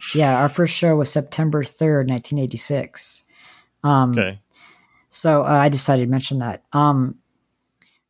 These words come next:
Speaker 1: but, uh, we met with Don Gehman and we asked them,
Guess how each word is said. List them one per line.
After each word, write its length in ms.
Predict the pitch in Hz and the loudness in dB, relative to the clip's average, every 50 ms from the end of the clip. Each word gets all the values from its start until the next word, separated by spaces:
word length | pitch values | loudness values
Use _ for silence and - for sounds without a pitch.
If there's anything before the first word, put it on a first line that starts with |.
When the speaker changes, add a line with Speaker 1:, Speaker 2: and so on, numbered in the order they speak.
| _ _ _ _ _ _ _ _ - | _ _ _ _ _ _ _ _ 0
Speaker 1:
but, 280 | 170 156 156 - - | 0 0 0 0 0
uh, 520 | 156 160 156 147 143 139 139 135 127 117 - - _ _ _ _ _ _ _ _ _ - | 0 2 4 4 4 4 4 2 2 0 -2 -6 _ _ _ _ _ _ _ _ _ -6
we 180 | 165 156 160 165 | -2 2 2 4
met 180 | 180 - 180 | 4 4 4
with 100 | 196 202 | 2 2
Don 240 | 165 170 156 147 143 | 4 4 4 4 4
Gehman 480 | 131 135 131 127 123 123 123 123 120 - - | 2 2 2 2 2 2 0 -2 -4 -6 -4
and 180 | - 147 139 139 | -2 0 2 2
we 140 | 143 139 135 | 2 2 2
asked 360 | 139 156 165 170 - - - | 2 2 2 2 0 -2 0
them, 440 | 170 160 151 143 139 131 127 - - | 0 0 2 0 0 -2 -4 -6 -10